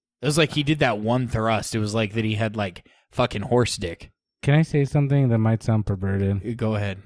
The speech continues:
Speaker 1: I think I just did, so
Speaker 2: How
Speaker 1: go for
Speaker 2: come,
Speaker 1: it.
Speaker 2: how come the camera chick wasn't naked?
Speaker 1: Not gonna lie, I was kinda hoping that would happen.
Speaker 2: I was hoping for some four-way, at least two, to show double boobs.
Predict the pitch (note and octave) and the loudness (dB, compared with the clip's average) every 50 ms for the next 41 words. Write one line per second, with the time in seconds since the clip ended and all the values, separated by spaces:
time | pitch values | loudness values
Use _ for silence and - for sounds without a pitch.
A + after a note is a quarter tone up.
0 | - - - F#2+ G2+ A2+ G2+ G2 G2+ G2 F#2+ F#2 F#2+ F2 - - F#2 F2+ E2+ E2+ | -20 -14 -12 -8 -6 -6 -6 -4 -4 -4 -4 -6 -8 -8 -8 -8 -8 -8 -8 -10
1 | - - F#2 F#2 C3+ C#3 C#3 - - D#3+ D3 C#3+ C3+ A#2+ - - - A2 B2+ C#3+ | -12 -12 -4 0 2 2 2 2 0 0 0 0 0 -2 -6 -8 -6 0 0 2
2 | - F3+ F3+ F3+ D#3+ - - - D3 C3+ C3 B2+ A#2+ - - - A2 G2+ - G#2 | 2 2 2 2 0 -2 0 0 2 2 4 2 0 0 0 -2 -2 0 0 -2
3 | G2+ F#2+ G2 F#2+ F#2 E2 D#2+ D#2+ - D2+ D2 D2+ - - - _ _ _ _ _ | -2 -2 -2 -4 -4 -4 -6 -8 -10 -12 -14 -14 -16 -20 -20 _ _ _ _ _
4 | _ _ _ _ _ _ _ _ _ _ _ _ _ _ _ _ _ _ _ _ | _ _ _ _ _ _ _ _ _ _ _ _ _ _ _ _ _ _ _ _
5 | _ _ - B2 E3 F3+ - A3 F#3+ C#3 A#2 A2 A2+ A#2 A2 - - A#2 A2 F#2+ | _ _ -2 0 0 2 2 2 2 2 2 2 0 0 -2 -2 -4 -4 -4 -4
6 | - - A2 G#2 G2 F#2 F#2 F#2 F2+ F2 F2 F2 E2+ - F#2 F2 E2 - F2 F#2 | -4 -4 -6 -4 -4 -6 -8 -8 -8 -8 -8 -10 -10 -10 -12 -12 -12 -12 -6 0
7 | A#2 C3+ C#3+ E3 F#3 - C3+ C#3+ C#3+ C3+ C3+ D3 D3 C#3+ C#3+ C#3+ C3 - - C#3+ | 4 6 6 6 4 4 4 2 4 4 4 4 4 4 2 2 0 0 2 2
8 | C3+ B2 C#3+ B2+ B2 A#2+ A2+ A2 A2 G#2+ G2+ G2 G2+ F#2 E2 - - _ _ - | 2 2 2 0 2 2 0 0 0 0 -2 -4 -6 -8 -12 -16 -20 _ _ 2
9 | C3 B2+ B2+ B2+ C3+ C#3 C#3 C3+ A#2 F#2+ - _ _ _ _ _ _ _ _ _ | 4 4 4 4 2 2 0 0 -4 -8 -16 _ _ _ _ _ _ _ _ _
10 | _ _ _ _ _ A#2 C3+ C#3+ C3 - - D3 D3+ F3 F3+ D#3 B2+ A2 G2+ - | _ _ _ _ _ -2 -2 -2 -2 0 2 4 6 6 4 2 0 -2 -6 0
11 | - B2 B2 A#2 A2+ G#2+ A2+ A#2 B2+ D3+ D3 A#2 G#2 F#2+ F#2+ G2 G2+ A2 - - | 2 2 2 2 2 0 0 0 2 2 0 0 0 0 0 -2 -4 -8 -14 -20